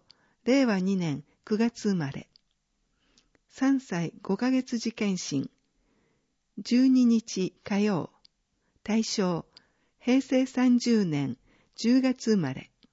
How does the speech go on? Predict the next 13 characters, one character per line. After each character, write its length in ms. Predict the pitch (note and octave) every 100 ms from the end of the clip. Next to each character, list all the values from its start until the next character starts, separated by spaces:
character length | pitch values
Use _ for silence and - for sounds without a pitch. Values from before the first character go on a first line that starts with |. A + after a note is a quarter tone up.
| _ _ _ _ _ _ _ _ _ _ _ _ _ _ _ _ _ _ _
離 140 | G#3+ A3+
乳 200 | C#4 D4
食 300 | C#4 - C4
教 280 | B3+ G3+
室 340 | E3 - - - _ _
予 120 | F3 G3+
約 240 | G#3+ -
制。 380 | - F3 D3 - _ _ _ _ _ _ _
十 280 | G#3+ B3 C4+
五 120 | A3+
日 360 | G#3 E3+ - E3
金 360 | - G#3+ G#3+ G3+
曜。 320 | F3 C3+